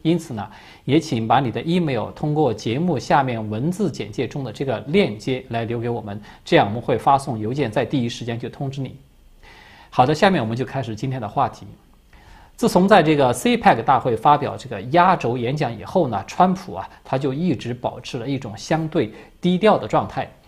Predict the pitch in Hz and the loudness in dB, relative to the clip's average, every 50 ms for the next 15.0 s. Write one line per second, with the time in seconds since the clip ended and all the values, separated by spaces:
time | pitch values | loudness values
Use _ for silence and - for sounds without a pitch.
0 | - - - - - - - 208 185 135 135 147 143 139 139 - - 165 156 147 | -20 -20 -20 -20 -8 0 4 4 6 6 6 4 2 0 0 0 0 0 0 0
1 | - - - 135 143 165 147 - 135 117 104 104 - 151 147 151 156 127 107 - | -2 -4 -4 -4 -4 -4 -4 -4 -4 -6 -4 0 0 0 0 2 0 -2 -2 -2
2 | 123 110 110 156 151 - 110 110 104 - - 107 131 - - 92 95 - - - | -4 -2 -2 -2 -4 -4 -6 -12 -12 -10 -8 -6 -2 0 0 0 0 -2 -16 -18
3 | - - 120 - 139 120 104 - - 95 107 - - - 113 120 139 147 165 131 | -14 -12 -8 -6 -4 -4 -2 -2 -2 -2 -4 -6 -6 -6 -4 -4 0 0 0 0
4 | 104 98 101 - 156 143 117 110 135 123 110 101 104 - - 143 120 131 139 151 | -2 -4 -4 -4 -2 -2 -2 -2 -4 -6 -8 -8 -8 -6 -4 -4 -2 -2 -4 -2
5 | 180 196 - - - - - - - 202 196 143 - 139 120 104 101 - 131 - | -2 -2 -2 -4 -10 -20 -18 -8 -2 0 0 0 0 -4 -6 -6 -6 -6 -8 -8
6 | - - 226 240 - - 101 - 131 117 107 98 - - 151 117 104 117 127 104 | -4 -4 -2 -2 -4 -6 -8 -8 -8 -6 -6 -6 -4 -4 -4 -2 -2 -4 -6 -6
7 | 104 - 117 110 107 - 185 180 185 180 - 107 104 107 104 - - 156 160 165 | -8 -8 -8 -8 -6 -2 -2 -2 -2 -2 -4 -6 -8 -6 -2 0 0 0 0 0
8 | 165 151 190 135 110 113 117 110 101 113 120 - 120 107 107 - - _ _ _ | 0 0 0 0 -2 -6 -10 -10 -8 -8 -6 -6 -8 -8 -10 -12 -18 _ _ _
9 | _ _ _ - - - - - - - - 220 214 185 185 180 160 139 - - | _ _ _ -20 -20 -20 -20 -20 -6 2 4 6 6 6 4 2 2 4 6 6
10 | 180 139 135 - - 269 247 160 127 143 - 170 160 170 180 190 143 107 82 - | 4 4 4 0 2 2 2 2 0 0 2 2 2 2 2 2 0 0 0 -4
11 | - - - - _ - - - 180 180 180 - - - - - 123 - - - | -10 -20 -20 -20 _ -4 2 4 4 4 4 0 -6 -12 -10 -10 -10 -10 -8 -2
12 | - 208 185 135 107 - - - 123 107 - 139 131 123 - 101 101 104 107 110 | 2 4 4 4 4 0 -4 -10 -8 -4 0 0 0 0 -2 -6 -8 -8 -8 -6
13 | - 139 110 - - - 151 151 139 117 113 - - 127 113 123 151 151 - - | -6 -6 -6 -6 -4 -2 0 0 0 -2 -2 -4 -4 -4 -2 -2 -2 -2 -4 -6
14 | 107 95 98 - - - 117 101 127 120 110 110 123 120 123 120 147 131 117 - | -8 -8 -8 -10 -10 -10 -8 -6 -6 -6 -6 -4 -4 -4 -4 -2 -4 -4 -6 -6